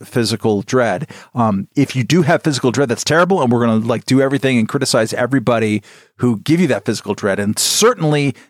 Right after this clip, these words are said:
getting into some kind of physical altercation with a senior citizen in the Valley in, in, uh, Los Angeles ends up in a death.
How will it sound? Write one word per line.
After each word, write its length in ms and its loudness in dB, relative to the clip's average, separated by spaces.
getting 220 2
into 400 -2
some 240 0
kind 160 -2
of 80 -6
physical 340 0
altercation 800 0
with 100 0
a 60 -2
senior 280 0
citizen 580 -2
in 120 4
the 60 2
Valley 540 0
in, 400 0
in, 220 4
uh, 300 0
Los 280 0
Angeles 600 0
ends 300 -2
up 120 -2
in 100 -4
a 60 -2
death. 440 -2